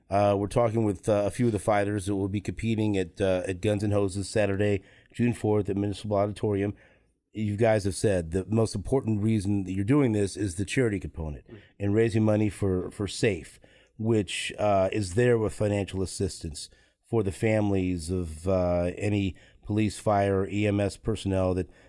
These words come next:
Speaker 1: may be killed or suffer catastrophic injury. And, uh, I would imagine that's, that's very, very important to see the work that that's, that, that they do and anything that you can do to give back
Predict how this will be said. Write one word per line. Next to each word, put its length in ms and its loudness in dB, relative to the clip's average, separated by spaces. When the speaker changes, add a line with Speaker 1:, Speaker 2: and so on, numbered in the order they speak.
Speaker 1:
may 200 2
be 120 -2
killed 460 2
or 80 -2
suffer 300 -2
catastrophic 600 -2
injury. 440 -2
And, 380 -2
uh, 300 2
I 80 -2
would 120 0
imagine 560 2
that's, 220 -4
that's 260 -2
very, 440 4
very 340 4
important 600 -2
to 60 -8
see 220 0
the 100 -2
work 260 -2
that 120 -8
that's, 420 -4
that, 260 -6
that 140 0
they 160 4
do 320 2
and 140 0
anything 420 0
that 60 -2
you 180 -2
can 120 0
do 160 -2
to 100 -4
give 240 -4
back 360 0